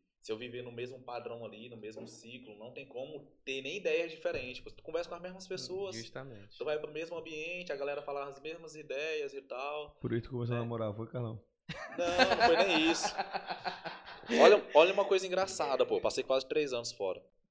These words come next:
Speaker 1: Quando eu voltei, primeiro dia, fizemos uma, uma resenha que é Navecá até. Sentei com meus amigos, Danielzinho, a galera do que eu tinha contato na época, né?
Speaker 2: Uhum.
Speaker 1: Velho, a conversa era exatamente a mesma. "Ei, mano, a menina tal, engravidou."
Speaker 2: Daquela época.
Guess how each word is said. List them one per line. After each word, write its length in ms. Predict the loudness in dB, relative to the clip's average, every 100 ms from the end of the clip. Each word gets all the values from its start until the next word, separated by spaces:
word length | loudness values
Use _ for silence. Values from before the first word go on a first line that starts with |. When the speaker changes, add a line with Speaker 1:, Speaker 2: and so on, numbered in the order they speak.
| _ -14 -12 -12 -14 -8
Speaker 1:
Quando 180 | -2 2
eu 80 | 2
voltei, 720 | 2 0 -2 -6 -6 -10 -16 _ _ _ _
primeiro 380 | -12 -6 -4 -6
dia, 400 | -8 -10 -6 -6 -6
fizemos 400 | -10 -12 -12 -16
uma, 180 | -16 -16
uma 180 | -16 -6
resenha 360 | -6 -6 -12
que 120 | -10
é 40 | -10
Navecá 500 | -8 -6 -6 -6 -10
até. 360 | -8 -10 -10 -12 _ _ _ -20 _ _
Sentei 380 | _ -16 -14 -14
com 80 | -14
meus 160 | -12 -10
amigos, 380 | -8 -8 -8 -10
Danielzinho, 560 | -10 -10 -12 -14 -14
a 40 | -10
galera 260 | -8 -8
do 100 | -10 -18
que 240 | -14 -12
eu 140 | -12 -12
tinha 180 | -10 -10
contato 460 | -10 -10 -6 -8 -8
na 120 | -8
época, 280 | -8 -10 -12
né? 160 | -12 -16
Speaker 2:
Uhum. 100 | -18 -20 _ _ _ _ _ _ _ _ _ _ _ _
Speaker 1:
Velho, 320 | -2 0 0
a 40 | -4
conversa 340 | -6 -8 -6
era 100 | -10
exatamente 540 | -10 -10 -12 -12 -12
a 40 | -12
mesma. 320 | -10 -10 -8
"Ei, 160 | -8 -8
mano, 200 | -12 -12
a 80 |
menina 400 | -12 -12 -10 -10
tal, 460 | -8 -4 -2 -2 -4
engravidou." 540 | -8 -2 0 -2 -4 -6
Speaker 2:
Daquela 280 | -6 -6 -4
época. 420 | -6 -8 -14 -20